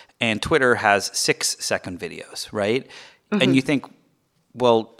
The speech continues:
Speaker 1: and 'cause that, and everyone thinks that they're all the same thing, but they weren't. Those few seconds of difference made all the difference in the world for what those things became. So the six-second videos started to become these kind of comedy things on Vine.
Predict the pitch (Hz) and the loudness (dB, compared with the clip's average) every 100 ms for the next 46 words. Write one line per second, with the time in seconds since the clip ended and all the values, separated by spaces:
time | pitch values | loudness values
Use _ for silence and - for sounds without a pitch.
0 | - 131 135 147 147 143 139 127 139 123 | -4 -2 2 2 4 2 2 2 0 0
1 | 120 110 110 117 107 101 - 101 170 170 | -4 0 0 2 0 0 -4 -4 -2 -2
2 | - 127 113 131 185 117 113 135 165 - | 0 2 2 2 0 -2 -2 -2 -2 -8
3 | 151 160 - 117 - 143 117 95 110 - | -8 -2 0 0 -2 -6 -6 -6 -4 -4
4 | 147 151 - 110 107 107 - 113 117 120 | -4 -4 -6 -4 -4 -4 0 4 6 4
5 | 120 104 98 104 - 98 98 95 90 98 | 2 -4 -4 -6 -6 -6 -2 -2 -4 -6
6 | 95 98 92 - 95 - 92 113 92 - | -4 -4 -6 -8 -10 -12 -12 -10 -10 -12
7 | - - - - 113 - 139 - 123 113 | -20 -20 -10 -4 -2 2 0 2 0 0
8 | 104 101 104 98 - 98 95 95 - 98 | -2 -2 0 0 0 -2 -4 -10 -6 -6
9 | 92 - 95 85 - 110 113 98 104 98 | -6 -6 -8 -6 -2 2 2 0 -2 -4
10 | 92 87 117 113 107 101 | -4 4 6 6 4 -2